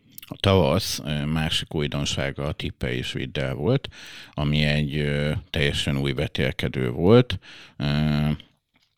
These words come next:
viszont, ö, annak ellenére, hogy jól indult, utána nagyon hamar csökkent a nézettsége, és az évad hátralévő részébe is egy, inkább egy csökkenésre lehetett számítani.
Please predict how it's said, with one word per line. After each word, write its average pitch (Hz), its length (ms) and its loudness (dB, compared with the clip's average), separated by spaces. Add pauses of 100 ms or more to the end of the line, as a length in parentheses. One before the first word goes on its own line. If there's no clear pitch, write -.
(320)
viszont, 82 540 4
ö, 82 280 4 (420)
annak 98 300 6
ellenére, 73 520 4
hogy 73 240 0
jól 76 260 4
indult, 71 640 2 (300)
utána 76 400 2
nagyon 78 380 4
hamar 65 300 0
csökkent - 480 0
a 67 40 0
nézettsége, 78 640 4
és 76 160 2
az 76 80 0
évad 71 360 2
hátralévő 64 720 0
részébe 64 520 0
is 64 260 2
egy, 65 120 0
inkább 64 400 0
egy 62 160 -2
csökkenésre 60 680 0
lehetett - 300 -2
számítani. 101 720 6